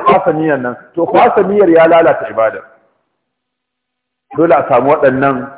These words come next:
abubuwan guda uku a cikin niyya. A yi ta da daddare, a yi ta babu taraddudi, kuma a ci gaba da amfani da ita har zuwa lokacin da za a kare azumi. Abu na biyu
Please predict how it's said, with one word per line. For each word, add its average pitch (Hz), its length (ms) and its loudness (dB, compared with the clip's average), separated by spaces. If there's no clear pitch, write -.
abubuwan 143 380 -2
guda 135 300 0
uku 147 340 -10
a - 160 -6
cikin 120 260 -14
niyya. 120 280 -8
A - 80 -4
yi - 80 0
ta 170 100 -2
da 127 120 -8
daddare, 143 400 2
a 120 100 0
yi 156 160 -2
ta 165 100 0
babu 160 340 2
taraddudi, 147 540 0
kuma - 200 -2
a - 160 0
ci 180 80 -8
gaba 156 220 0
da 151 120 2
amfani 123 360 -2
da 135 100 -2
ita 127 140 -4
har 135 120 -2
zuwa 127 180 0
lokacin 127 340 -8
da 113 100 -2
za 113 80 0
a 104 40 -2
kare 101 320 -4
azumi. 90 320 -16
Abu 151 140 0
na 202 120 4
biyu 226 380 2